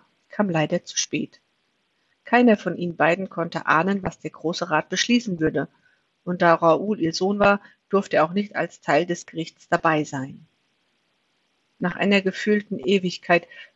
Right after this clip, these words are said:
öffneten sich die Türen zum Saal und die beiden Alphas zusammen mit einigen Feen und ihrem Rudel durften eintreten. Beide Seiten achteten sehr genau darauf, sich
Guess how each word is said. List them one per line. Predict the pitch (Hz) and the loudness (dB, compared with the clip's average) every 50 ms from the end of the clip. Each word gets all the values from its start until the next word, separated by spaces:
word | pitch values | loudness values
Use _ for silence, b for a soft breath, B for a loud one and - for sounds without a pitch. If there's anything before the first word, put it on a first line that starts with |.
| B _ - | B _ 4
öffneten | 214 214 - - - 208 196 - - 185 | 4 4 4 2 -2 -2 -2 -2 -4 -10
sich | - 190 - - | -8 -8 -8 -8
die | - 185 | -10 -14
Türen | - - - 202 202 190 185 185 | -12 -6 -2 -2 0 0 0 -2
zum | - - 170 165 - | -4 -6 -8 -6 -2
Saal | - 160 165 170 175 175 180 B B B B B B _ | 0 2 4 4 4 2 0 B B B B B B _
und | - 175 | -8 -6
die | 175 170 | -4 0
beiden | - 156 156 160 - - - | 2 4 4 4 2 -2 -6
Alphas | - - 165 180 185 - 196 185 180 - | -2 0 0 0 0 0 -2 -2 -2 -4
zusammen | - - 170 170 - 170 170 175 | -10 -10 -8 -4 0 0 0 0
mit | 175 170 - - | -2 -4 -4 -2
einigen | - 143 156 - 170 - - 170 170 | -2 -2 0 -2 -4 -6 -8 -12 -14
Feen | - - - 185 190 190 185 | -10 -2 2 2 2 4 2
und | 165 - | 0 -2
ihrem | - 156 156 160 170 | -2 -4 -4 -4 -6
Rudel | 170 180 185 180 185 180 175 175 175 b b b b b _ | -4 -4 -2 0 2 2 2 2 0 b b b b b _
durften | - 160 156 - - - - - | -12 -12 -12 -12 -12 -14 -12 -12
eintreten. | - - - 147 - - - - - - - _ _ _ _ _ _ _ _ _ _ _ _ _ _ _ _ _ _ _ _ _ _ _ _ _ _ _ _ _ _ _ _ _ _ _ _ _ _ _ | -8 -8 -8 -8 -10 -12 -16 -18 -18 -18 -18 _ _ _ _ _ _ _ _ _ _ _ _ _ _ _ _ _ _ _ _ _ _ _ _ _ _ _ _ _ _ _ _ _ _ _ _ _ _ _
Beide | - 160 143 - - - 165 | 0 0 0 0 0 -2 -2
Seiten | - - 156 143 143 - 165 - - - | 0 2 2 2 0 -2 -6 -14 -10 -4
achteten | - 185 - - - - - - - - - | -4 -4 -4 -4 -8 -12 -10 -10 -12 -10 -10
sehr | - - - 160 147 | -6 0 2 2 2
genau | - - 143 139 135 - | 0 -2 -6 -6 -6 -6
darauf, | - 151 139 - 143 139 - | -4 -6 -4 -4 -6 -6 -6
sich | - - - - - | -6 -8 -8 -8 -14